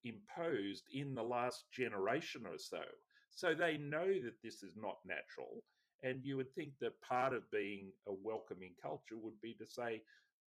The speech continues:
"Hey, as a tel-, telepathic society, we have discovered that we need to patrol people's thoughts. So if you're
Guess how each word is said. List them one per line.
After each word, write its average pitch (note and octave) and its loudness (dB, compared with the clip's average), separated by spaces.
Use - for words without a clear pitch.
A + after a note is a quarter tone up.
"Hey, C3 2
as A2+ 0
a G2+ -2
tel-, - -6
telepathic B2+ -2
society, G#2 -2
we B2 2
have G#2+ -2
discovered G2+ 0
that G#2 -2
we G#2+ -6
need G2+ -4
to G2 -8
patrol G#2 0
people's G2+ -4
thoughts. F3 -2
So G2 0
if G2 -4
you're G#2+ -8